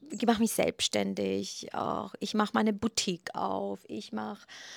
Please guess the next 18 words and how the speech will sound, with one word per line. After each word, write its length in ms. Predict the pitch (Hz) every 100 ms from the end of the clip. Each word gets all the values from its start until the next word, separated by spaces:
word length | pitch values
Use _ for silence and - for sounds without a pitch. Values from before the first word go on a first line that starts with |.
| - -
äh, 260 | 220 208 208
Network 380 | 233 - 226
Marketing, 1040 | 196 170 - 185 190 180 180 185 185 185 185
ja, 320 | - 214 220 -
ich 180 | 214 -
mache 440 | 214 214 - - - - -
etwas 320 | - - 214 -
für 140 | 214
mich, 420 | 196 190 190 - -
ähm, 240 | 202 196 - _ _ _ _ - -
dass 220 | 214 -
wir 140 | - -
immer 180 | 254
das 160 | 277 233
so 80 | 220
das 300 | 214 - -
Gefühl 420 | - - 226 220
haben, 280 | 214 214